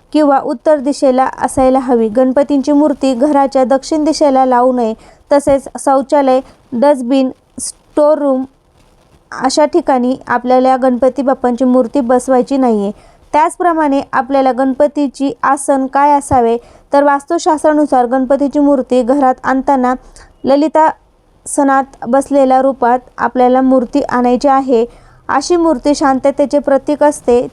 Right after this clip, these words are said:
त्यामुळे घरात सुख समृद्धी कायम टिकत असते. त्यामुळे आपल्याला असे बसलेले गणपती बाप्पांची मूर्ती घरात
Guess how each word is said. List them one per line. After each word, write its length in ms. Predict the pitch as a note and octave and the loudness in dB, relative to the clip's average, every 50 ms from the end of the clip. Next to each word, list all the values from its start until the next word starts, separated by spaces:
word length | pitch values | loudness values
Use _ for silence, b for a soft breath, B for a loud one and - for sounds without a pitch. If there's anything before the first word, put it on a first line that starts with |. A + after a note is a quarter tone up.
| - | -4
त्यामुळे 500 | - C#4 C4+ C#4 C#4 C4+ C4+ B3+ B3 B3+ C4 B B B B _ - | -2 0 0 2 2 2 0 2 0 0 -4 B B B B _ -2
घरात 300 | B3+ D4+ D#4 C4 C4 C4 | 0 2 2 2 2 0
सुख 220 | B3+ - D#4+ D4+ C4 | -2 -4 -4 -4 -2
समृद्धी 460 | - D#4+ D4 C#4 C#4 C#4+ C#4+ A#3 C#4+ D4 | -2 -2 0 2 0 0 0 0 -2 -2
कायम 360 | - C#4 C4 C4 C4 C#4 C#4 C4 - | 0 0 0 0 0 -2 -4 -4 -4
टिकत 360 | D4 C#4 - - C#4+ C#4+ D4 | -6 -4 0 -2 -2 0 0
असते. 300 | C#4+ C#4 - - B3 A#3+ | -2 -2 -2 -2 -2 0
त्यामुळे 400 | B3 C4+ C4 C4+ C4 B3+ C4 C4+ C4 - | 0 0 0 2 2 0 0 -2 -2 -4
आपल्याला 420 | C4 C4 C4+ C4+ C4+ B3+ A#3+ B3+ B3+ B B B B B B _ B3 G#3+ - - _ _ _ _ _ _ _ - | -4 -2 0 0 2 2 0 0 -2 B B B B B B _ -10 -10 -10 -12 _ _ _ _ _ _ _ -4
असे 240 | B3 C#4+ - D4+ D4 | -4 -2 0 -2 -2
बसलेले 500 | B3 A#3+ D4 D4 - - D4+ D4+ D4 D#4 | 2 0 0 0 0 0 0 0 0 2
गणपती 460 | B3+ D4+ D4 C#4 A#3+ C#4 C4 - C#4+ | 0 0 -2 0 0 -2 0 -2 -2
बाप्पांची 460 | B3 C4+ C4 C4 - B3+ B3+ A#3 C#4+ | -2 -2 -2 0 -2 -2 -2 0 0
मूर्ती 360 | C#4 C4 C4 B3+ A#3 - C#4+ | 0 2 2 0 0 -2 -4
घरात 320 | C4+ A#3 C#4+ C#4+ C#4 B3+ | -2 0 0 0 2 0